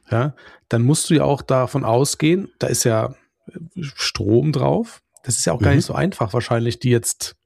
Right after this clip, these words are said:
Speaker 1: einfach, die kannst du ja nicht durchschneiden einfach. Das ist ja lebensgefährlich.
Speaker 2: Nein.
Speaker 1: Also, äh, wer, wer ma-,
Speaker 2: Ja.
Speaker 1: also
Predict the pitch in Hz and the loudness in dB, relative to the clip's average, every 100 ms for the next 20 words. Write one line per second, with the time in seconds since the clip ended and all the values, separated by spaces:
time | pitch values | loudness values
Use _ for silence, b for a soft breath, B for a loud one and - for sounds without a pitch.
0 | _ _ 120 120 110 120 143 143 123 180 | _ _ -4 -4 -4 -2 2 2 4 4
1 | 180 - 127 120 123 120 - 120 - - | 2 0 0 0 -2 -6 -4 -8 -10 -4
2 | 71 - 139 139 185 185 - - 127 120 | -4 0 2 4 2 0 -6 -2 -2 2
3 | 120 160 120 123 B B B _ - - | 2 2 2 2 B B B _ -20 -18
4 | - - - - - B B B B _ | -8 -4 -4 -6 -12 B B B B _
5 | 127 120 127 139 156 135 139 - | 0 2 2 2 0 2 2 0